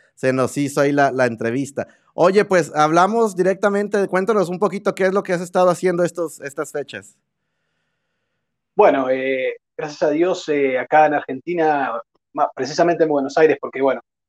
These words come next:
Speaker 2: como sabés, con, con el tema de la pandemia, cada ciudad, cada estado se maneja a veces diferente, pero por suerte Buenos Aires, eh, eh, de a poquito se está abriendo a lo que es los shows con presencia de público,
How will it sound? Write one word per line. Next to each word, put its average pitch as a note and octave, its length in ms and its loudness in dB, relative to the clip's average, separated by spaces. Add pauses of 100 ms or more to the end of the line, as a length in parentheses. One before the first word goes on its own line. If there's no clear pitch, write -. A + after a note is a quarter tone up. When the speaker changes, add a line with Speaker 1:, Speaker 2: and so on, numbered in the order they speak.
Speaker 2:
como C#3+ 160 -2
sabés, D#3 240 4
con, C3+ 260 0
con C3+ 160 -8
el B2+ 140 -10
tema D3+ 160 0
de D3 60 2
la C3+ 80 0
pandemia, C#3+ 380 0
cada C#3 460 4
ciudad, C#3 480 -4
cada C3 340 -6
estado D3 300 -4
se - 140 -14
maneja C#3 260 -8
a C3 140 -2
veces C#3 200 -4
diferente, D#3 480 -4 (720)
pero C#3+ 160 2
por C3+ 120 -2
suerte D3+ 600 6
Buenos C#3 360 2
Aires, D3+ 500 2
eh, A#2+ 520 -10 (540)
eh, - 140 -10
de C3+ 80 -4
a C3 60 -2
poquito E3+ 420 0
se D3 140 0
está D3 320 6
abriendo D#3 440 4
a C#3 60 4
lo C3 100 -2
que - 100 -4
es C#3 120 -6
los C3 160 -2
shows F3 320 4
con B2 320 -4
presencia C#3+ 420 -2
de C3+ 80 0
público, F#3 560 -4